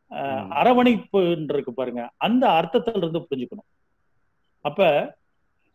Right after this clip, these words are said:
Speaker 1: அ, ஒரு சொ-, ஒரு சொசைட்டில வந்து சின்ன வயசுல இதெல்லாம் சாத்தியம். ஒரு காலகட்டத்துல
Speaker 2: ஆமா.
Speaker 1: வந்து என்னன்னா, ஃபாதர் எலிமெண்ட் வந்துருவாங்க. நான் கொஞ்சம் சைக்காலஜிக்கலா பேசுறேன் சார், நீங்க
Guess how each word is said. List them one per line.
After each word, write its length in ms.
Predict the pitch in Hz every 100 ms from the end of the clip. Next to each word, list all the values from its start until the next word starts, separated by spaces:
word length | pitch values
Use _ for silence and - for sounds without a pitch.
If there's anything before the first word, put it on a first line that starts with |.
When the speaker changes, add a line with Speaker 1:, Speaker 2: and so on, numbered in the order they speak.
| _ -
Speaker 1:
அ, 140 | - -
ஒரு 360 | 233 247 226 -
சொ-, 600 | 220 202 180 170 175 196
ஒரு 340 | 190 190 160
சொசைட்டில 460 | 220 214 277 233 214
வந்து 260 | 196 240 -
சின்ன 260 | 302 302
வயசுல 260 | 233 196 220
இதெல்லாம் 360 | 170 165 208
சாத்தியம். 460 | 214 170 170 147 123 _ _ _ _ _ _ _ _ _ _ _ _ _ _ -
ஒரு 140 | 185 202
காலகட்டத்துல 680 | 202 247 294 240 214 214
Speaker 2:
ஆமா. 40 | 202
Speaker 1:
வந்து 240 | 185 208
என்னன்னா, 360 | 185 180 175 170 -
ஃபாதர் 360 | 214 285 285
எலிமெண்ட் 400 | 247 208 185 190
வந்துருவாங்க. 520 | 175 143 135 127 117 123
நான் 140 | 147
கொஞ்சம் 340 | 160 165 143 185
சைக்காலஜிக்கலா 460 | 214 202 180 180
பேசுறேன் 300 | 175 151 147
சார், 180 | 135 220
நீங்க 180 | 202 147